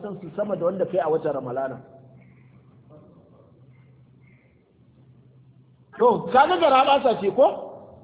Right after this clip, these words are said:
To, amma me, wani yana nan shi cintatan addu'ansa kawai na Ramalana ne.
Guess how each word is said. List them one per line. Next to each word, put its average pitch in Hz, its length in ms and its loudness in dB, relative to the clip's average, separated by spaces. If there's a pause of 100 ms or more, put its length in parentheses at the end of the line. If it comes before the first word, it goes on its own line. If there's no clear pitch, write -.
(100)
To, 247 60 2
amma 294 380 2
me, 302 160 0
wani 294 240 4
yana 349 240 0
nan 349 280 -2
shi 349 200 -6
cintatan 285 640 -2
addu'ansa 240 580 -6
kawai - 240 -6
na 254 100 2
Ramalana 185 500 0
ne. 131 100 -14